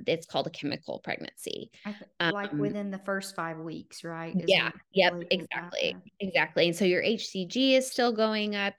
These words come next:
Speaker 1: your progesterone may still be going up, but it's like your body is reading that it's pregnant, but it didn't progress far enough to stick or to even try to stick.
Speaker 2: Mm-hmm.
Speaker 1: Um, and so that, that one was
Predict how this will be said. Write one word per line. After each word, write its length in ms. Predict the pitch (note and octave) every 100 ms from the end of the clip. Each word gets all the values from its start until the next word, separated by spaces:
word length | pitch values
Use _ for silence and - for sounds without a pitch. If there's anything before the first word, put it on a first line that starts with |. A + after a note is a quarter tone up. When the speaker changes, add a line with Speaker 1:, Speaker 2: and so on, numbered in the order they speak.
| -
Speaker 1:
your 120 | C#3+
progesterone 720 | - - A3 A3 - G#3+ G#3
may 140 | G#3 G#3
still 220 | - G3+
be 120 | G3+
going 400 | G3 F#3 F3 F3+
up, 220 | E3+ E3+
but 100 | F3
it's 140 | E3+ F3
like 180 | F3 F#3+
your 120 | F3
body 680 | E3+ C#3+ D3 F3 G3 F3+ - C4+ - _ _ -
is 200 | E3 D3
reading 460 | C#3+ D#3+ E3 F3
that 140 | D#3+ D3+
it's 140 | -
pregnant, 560 | - D#3 D3 F3+ G3+ G3
but 140 | E3
it 120 | D#3+
didn't 300 | D#3+ D#3 D#3
progress 560 | - E3 C#3 C#3+ E3 - -
far 180 | D3
enough 400 | C3+ C3+ D3+ D#3 - - _ - _ _ _ _ _ _ -
to 120 | -
stick 720 | E3 - - - - - - -
or 120 | E3
to 180 | D3+ F#3
even 340 | C3 D3 C#3+
try 280 | C#3 - G#2
to 140 | - -
stick. 440 | - - G1+ - _ -
Speaker 2:
Mm-hmm. 760 | G3+ G3 G#3 - F3 D#3+ D3+ C#3+
Speaker 1:
Um, 280 | C#3 C#3 - _ -
and 160 | F#3+ F3
so 200 | G3 F3
that, 360 | G3 B3+ C4 -
that 360 | F#3 G3 B3 -
one 760 | F#3+ F3+ E3 E3 E3 D#3 D#3 E3 _
was 500 | - F3 D#3 D3 D3+